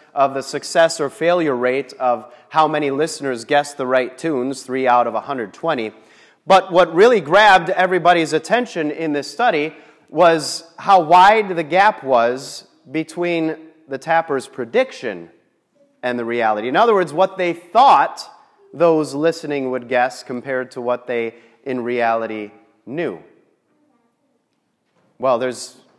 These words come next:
come to be a, a, a name that is really applied to this, and perhaps you've heard it, the curse of knowledge. And it makes sense as you think about why the tappers would have made such a high prediction,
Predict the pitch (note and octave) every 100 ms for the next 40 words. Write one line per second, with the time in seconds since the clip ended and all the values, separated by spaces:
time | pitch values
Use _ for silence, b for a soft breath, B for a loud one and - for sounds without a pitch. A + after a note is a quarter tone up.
0 | _ - C#3+ B2+ - B2+ A#2 A#2+ A2+ A2
1 | A2 G#2+ A2+ A2+ C#3+ C3+ A2+ A2 A2 A2
2 | G2+ b b b b b _ _ _ A#2+
3 | D3+ B2 A2+ - E3+ C#3+ A2 - G2+ G#2
4 | B2+ - A2+ A2 A2 _ A2+ C#3 D3+ -
5 | E3 - E3 B2+ G#2 b b b b b
6 | _ B2+ B2+ F3+ G3 F#3+ - - _ _
7 | _ _ A#2 A2+ B2+ C#3+ G#2+ E2+ - -
8 | _ _ _ _ _ _ _ _ _ _
9 | _ _ _ _ _ - D#3 G#3 G#3 -
10 | A#3 G#3+ G3+ F#3+ D#3 F3 F3 F3 A3 A#3
11 | D#3 C3 C#3 D3 C3+ F#3+ G3+ D3 D#3+ F3+
12 | B B D#3+ E3 G3 A3+ F#3+ E3 C#3+ F#3
13 | E3+ F3+ E3+ F3+ F#3+ - G#3 G#3 D#3 D#3
14 | F#3 G3 G3 - F#3 D3 G3+ A3 - D3+
15 | D#3